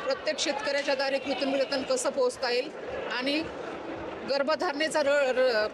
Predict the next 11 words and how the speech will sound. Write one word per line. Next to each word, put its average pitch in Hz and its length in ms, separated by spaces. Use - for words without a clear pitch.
दर 277 280
हा 359 120
कसा 294 280
वाढवता 262 360
येईल, 208 200
ह्याच्याकडे 269 460
आपल्याला 269 340
लक्ष 254 240
केंद्रित 247 340
करायचं 247 280
आहे. - 340